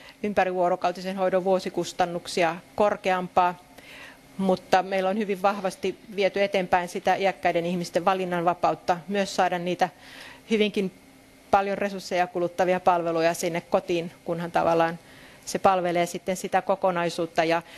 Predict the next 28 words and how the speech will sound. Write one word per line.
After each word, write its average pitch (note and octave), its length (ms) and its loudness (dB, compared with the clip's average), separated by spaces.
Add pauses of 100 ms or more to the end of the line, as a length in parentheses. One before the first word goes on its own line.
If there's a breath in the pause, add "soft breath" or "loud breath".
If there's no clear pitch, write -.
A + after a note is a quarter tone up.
(340 loud breath)
ja F#3 260 2
järjestäjän F#3+ 600 -2
näkökulmasta F3+ 640 -4
edil-, F#3 380 0 (280)
erityisesti G3 760 0
on, F3 340 -2 (160)
on F3 280 -4
kiinnitettävä F3+ 600 2
huomio E3+ 400 2
toisaalta E3+ 420 0
tuohon F#3 220 2
taloudelliseen F#3+ 680 2
kestävyyteen, F3 760 0 (320 loud breath)
mutta F3+ 240 -2
että - 340 0
se F#3 200 -2
ei F3+ 100 2
voi F3+ 140 2
pelkästään E3+ 760 -2 (460)
mennä F3 240 0
sillä F#3 340 2
tavalla E3+ 340 2
eteenpäin, E3 480 0
vaan E3 160 -2
pitää F3 240 0
huomioida E3+ 420 2
myös E3+ 220 -2
tää E3+ 200 2